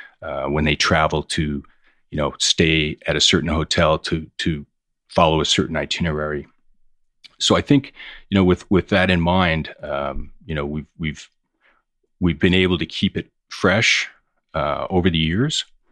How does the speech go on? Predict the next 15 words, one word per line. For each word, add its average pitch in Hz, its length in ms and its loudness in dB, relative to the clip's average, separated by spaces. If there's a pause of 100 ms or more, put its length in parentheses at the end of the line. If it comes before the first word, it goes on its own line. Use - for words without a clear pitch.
(300)
And, 92 560 2
and 95 100 2
the 107 100 6
other 127 380 4
important 95 380 0
thing 85 240 0
is 80 240 -2
that, 71 260 -6 (160)
uh, - 240 -8
wine 87 520 2
has 85 280 0
always 71 300 -2
been 71 160 -8
our 69 100 -2
focus. - 540 -2